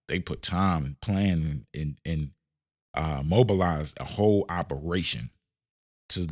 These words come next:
to deliver five thousand pounds of goods. Floyd Mayweather Junior's private plane,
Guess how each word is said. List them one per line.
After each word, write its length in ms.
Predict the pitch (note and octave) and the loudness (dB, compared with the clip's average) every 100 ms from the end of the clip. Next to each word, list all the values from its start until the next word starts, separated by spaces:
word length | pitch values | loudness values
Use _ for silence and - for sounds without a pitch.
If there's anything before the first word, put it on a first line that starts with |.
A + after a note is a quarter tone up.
| - | -4
to 140 | - D#2+ | -4 -2
deliver 600 | D#2+ E2 G2 E2 D#2 D#2 _ _ _ _ - | -2 0 0 0 -4 -8 _ _ _ _ -2
five 280 | G2 G2+ D#2+ | 2 2 2
thousand 380 | F2+ E2 D#2 | 0 0 -4
pounds 320 | - E2+ D#2 D2+ | -4 -4 -4 -8
of 100 | C#2+ _ C#2 | -16 _ -12
goods. 380 | - - - - _ _ _ _ _ _ _ _ _ _ _ _ _ _ - | -12 -12 -14 -14 _ _ _ _ _ _ _ _ _ _ _ _ _ _ -2
Floyd 300 | A#2+ C#3 A#2+ | 0 2 4
Mayweather 520 | A#2 A2+ G2+ F2+ F2+ | 4 4 2 0 -2
Junior's 440 | D2 F2+ E2+ D2+ | 0 0 0 -2
private 520 | - - G#2+ G#2 G2+ - | -8 -6 -2 0 -2 -4
plane, 420 | F#2 E2+ C#2 | -4 -2 -4